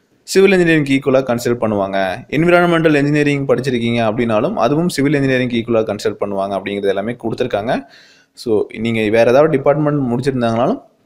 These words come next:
அது வந்து ஈக்குவலண்ட் எஜுகேஷனலா கன்சிடர் பண்ணுவாங்க, நீங்க அப்ளை பண்ண முடியும். நான் already சொன்ன மாதிரி பி இ மின்னியல் அப்படின்னு கொடுத்துருக்காங்க. மின்னியல் மற்றும் மின்னணுவியல், electrical and electronics அப்படின்னு டிபார்ட்மெண்ட் ட்ரிபிள் இ முடிச்சவங்க வந்து இங்க கொடுத்துருக்க மாட்டாங்க.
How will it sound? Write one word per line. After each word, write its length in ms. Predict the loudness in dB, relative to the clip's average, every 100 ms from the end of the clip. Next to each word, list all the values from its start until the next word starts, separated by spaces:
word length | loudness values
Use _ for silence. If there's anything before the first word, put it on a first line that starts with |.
| _ -2
அது 280 | 0 2 2
வந்து 220 | 2 0
ஈக்குவலண்ட் 480 | 0 -2 0 2 2
எஜுகேஷனலா 520 | 0 0 0 -2 0
கன்சிடர் 340 | -2 -2 -2
பண்ணுவாங்க, 240 | -2 -2 0
நீங்க 220 | 0 -2
அப்ளை 220 | 0 0
பண்ண 240 | 0 -2
முடியும். 380 | -4 -4 -4 -6 _
நான் 200 | -2 0
already 100 | 2
சொன்ன 220 | 0 0
மாதிரி 240 | 0 0 2
பி 300 | 2 2 2
இ 20 |
மின்னியல் 500 | 2 2 2 4 4
அப்படின்னு 280 | 4 2 0 -2
கொடுத்துருக்காங்க. 340 | -2 -2 0 0
மின்னியல் 280 | 0 0
மற்றும் 340 | 0 0 -2 0
மின்னணுவியல், 640 | 0 0 2 2 2 2
electrical 480 | 4 2 2 -2 0
and 140 | 0 2
electronics 560 | 2 0 -2 -2 -2
அப்படின்னு 360 | -4 -4 -4 -4
டிபார்ட்மெண்ட் 680 | -2 -2 -2 -4 -8 -12 -8
ட்ரிபிள் 240 | -4 0 0
இ 120 | 0
முடிச்சவங்க 340 | -2 -4 -4
வந்து 380 | -4 -2 -2 -4 -10 -20 -20 _
இங்க 160 | -10 -4
கொடுத்துருக்க 380 | -2 0 0
மாட்டாங்க. 340 | -2 -2 -4